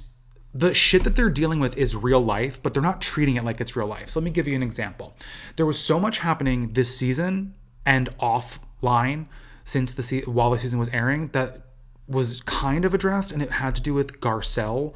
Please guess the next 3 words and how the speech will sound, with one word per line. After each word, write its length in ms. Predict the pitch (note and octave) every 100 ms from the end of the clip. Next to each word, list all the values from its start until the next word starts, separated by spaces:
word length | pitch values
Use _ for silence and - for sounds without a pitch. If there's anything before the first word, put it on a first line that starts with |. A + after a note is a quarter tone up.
| - - - -
and 460 | B2+ A#2 A2+ A2 -
the, 480 | A#2 A#2 A2+ A2 - - - - - - - -
um, 460 | B2+ A2+ A2 G#2